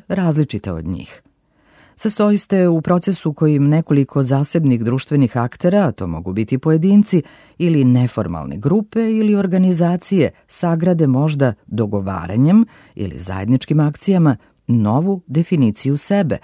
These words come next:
koja im kaže da su na istoj strani. Dakle, pripadnici te jedne iste strane u nekom društvenom sukobu. Pa kad to postignu, time daju smisao raznim protestnim događajima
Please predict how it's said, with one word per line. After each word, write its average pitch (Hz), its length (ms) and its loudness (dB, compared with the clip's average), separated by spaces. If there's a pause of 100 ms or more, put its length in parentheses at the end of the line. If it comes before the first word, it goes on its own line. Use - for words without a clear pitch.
(340)
koja 143 320 2
im 135 160 4
kaže 160 480 0
da 160 120 2
su 160 180 -2
na 160 100 4
istoj 123 340 0
strani. 87 500 -8 (400)
Dakle, 98 360 -4
pripadnici 110 680 -2
te 147 440 0 (260)
jedne 98 340 -4
iste 170 260 0
strane 180 540 2 (140)
u 214 100 2
nekom 170 480 2 (180)
društvenom 117 540 -2
sukobu. 78 560 -10 (760)
Pa 143 100 0
kad - 260 -4
to 139 160 0
postignu, 190 640 2 (200)
time 107 260 -2
daju 104 280 0
smisao 139 640 -2
raznim 98 560 -4
protestnim 101 680 -4
događajima 127 680 2